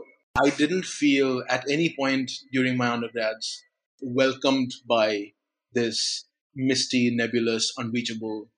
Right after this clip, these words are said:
formation that theory was. And so that kind of stayed with me. And obviously I got more comfortable through my M A and when I was doing my P H D, but that discomfort stayed with me and I was really interested in what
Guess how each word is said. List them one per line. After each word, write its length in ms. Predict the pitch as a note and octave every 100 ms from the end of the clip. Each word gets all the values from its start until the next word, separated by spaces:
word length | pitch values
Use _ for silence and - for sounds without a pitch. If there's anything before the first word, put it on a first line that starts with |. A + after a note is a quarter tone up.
| _
formation 680 | - A2+ A2+ A2 A2 G2 A2 _
that 220 | A#2 A2+
theory 260 | A2+ A2 G#2+
was. 480 | G2 D#2 A2 - - _ -
And 120 | C3+ C3
so 200 | D3 C3+
that 240 | C#3+ -
kind 160 | G#3+ F#3
of 80 |
stayed 380 | - - C#3+ C#3
with 200 | A#2+ A2
me. 180 | G2+ F#2+ C3
And 200 | C#3 C3+
obviously 420 | D#3 D#3+ E3 E3
I 100 | C#3+
got 240 | B2+ B2 B2
more 180 | A#2+ A2
comfortable 540 | A2+ A2+ A2+ A2 A2 _ _ _ _ _ -
through 80 | C3+
my 120 | A#2+
M 140 | A2 A2
A 140 | A2
and 180 | A2 G#2+
when 100 | A#2
I 40 | A2
was 120 | A2
doing 120 | A2
my 40 | G#2
P 100 | G#2+
H 100 | A2
D, 200 | B2 A#2+ - _ _ -
but 320 | C3+ B2+ B2+ -
that 200 | D#3+ D#3 -
discomfort 540 | C3+ D3+ D3+ D3+ C3+
stayed 280 | - D3 C3
with 100 | B2
me 100 | B2+
and 100 | A#2+
I 60 |
was 200 | A#2+ B2
really 180 | C#3 D3
interested 320 | C3 C3 -
in 200 | B2 A#2+
what 220 | A2+ A2